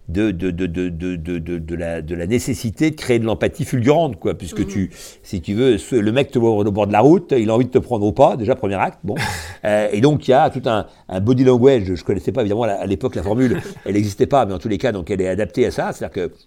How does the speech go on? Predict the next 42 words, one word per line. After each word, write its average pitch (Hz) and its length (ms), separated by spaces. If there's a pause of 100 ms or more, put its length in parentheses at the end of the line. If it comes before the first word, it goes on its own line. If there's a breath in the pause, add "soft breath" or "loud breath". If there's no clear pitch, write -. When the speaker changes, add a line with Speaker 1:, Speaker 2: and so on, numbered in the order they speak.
Speaker 1:
voilà, 147 220
euh, 185 140
qui - 140
participe - 480
à 113 60
la 104 80
fois 117 180
d'un 101 140
look, 127 340
euh, 104 600
des 98 160
fringues, 127 440
euh, 98 160
du 95 120
sac 123 200
à 117 60
dos, 120 240
de 104 120
l'en-, 104 340
l'endroit 123 380
où 117 60
tu 101 120
t'es 101 160
mis, 135 320
euh, 107 100
de - 320
la 101 60
manière 113 260
dont 110 120
tu - 120
souris 127 380
quand 117 100
la 98 80
bagnole 104 200
arrive, 104 220
et 95 40
cetera. 110 380
Voilà, 151 200
donc, 101 180
et 101 60
moi, 113 160
j'avais, 95 300